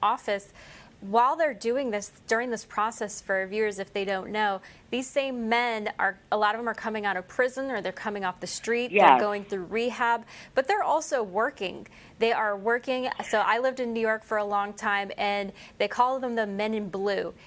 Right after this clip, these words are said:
Speaker 1: And they
Speaker 2: Yes.
Speaker 1: line the streets of New York. A lot of times they're mopping up. They say it's about pushing the bucket, or they clean up litter and trash on the streets of New York City. And it teaches them consistency.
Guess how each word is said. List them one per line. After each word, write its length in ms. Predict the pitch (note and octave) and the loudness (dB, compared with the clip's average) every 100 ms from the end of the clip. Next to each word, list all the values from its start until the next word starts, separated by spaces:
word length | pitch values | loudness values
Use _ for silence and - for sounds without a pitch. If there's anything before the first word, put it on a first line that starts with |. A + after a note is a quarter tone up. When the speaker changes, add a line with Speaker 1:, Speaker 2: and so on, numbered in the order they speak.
| - - | -10 -2
Speaker 1:
And 180 | G#3 | -2
they 200 | G3+ G#3 | 0 -2
Speaker 2:
Yes. 160 | G3+ - | -2 -2
Speaker 1:
line 340 | A#3 - C#4 | 4 6 6
the 80 | C#4+ | 0
streets 340 | D4 - B3+ - | -4 -4 -4 -4
of 120 | A3+ | -4
New 100 | A3+ | -4
York. 400 | G#3 G3+ G3 - - - | 0 0 0 -4 -14 -4
A 40 | |
lot 200 | G#3 A3 | 0 2
of 60 | A#3+ | 0
times 340 | A3+ A3 G#3 | -2 -4 -4
they're 220 | G3+ G3+ F#3+ | -2 -2 -2
mopping 540 | F#3+ G#3 G#3+ A#3 A3 | -2 -2 0 -4 0
up. 200 | G#3 G#3 | 0 0
They 140 | F#3+ | -4
say 200 | F#3+ G#3+ | -2 -2
it's 140 | G3 G3 | -2 -4
about 320 | F#3+ F#3 - | -2 -2 -2
pushing 340 | - C4 B3+ | -2 -2 -2
the 80 | A#3+ | -4
bucket, 540 | F#3+ G3+ G3 G3+ G3 - - - | 0 0 0 -2 -2 -4 -16 -2
or 120 | G3+ | 0
they 140 | F#3+ F#3 | 0 -2
clean 340 | - B3+ B3+ | -4 -2 0
up 220 | A#3+ A#3 | 0 0
litter 440 | - G#3 A3+ A3 G#3+ | -4 -2 0 2 0
and 200 | - F#3 | -4 -8
trash 440 | - G#3+ G#3+ - - | -2 0 0 -4 -8
on 100 | G3+ | -6
the 60 | |
streets 360 | F#3+ - G3 - | -6 -4 -4 -6
of 100 | F3+ | -6
New 120 | F#3+ | -4
York 200 | F#3 F3 | -4 -2
City. 400 | - F#3+ F#3 F#3 | -4 -2 -4 -4
And 120 | - | -2
it 100 | A3 | -4
teaches 420 | G#3+ B3+ C4 C4 G#3+ | -4 -6 -4 -4 0
them 320 | A3 G#3+ G3+ | 0 0 -4
consistency. 1120 | - G3 F3 - B3+ - C4+ - - C4 B3+ | -12 -8 -4 -4 -4 -4 -4 -4 -4 -2 -4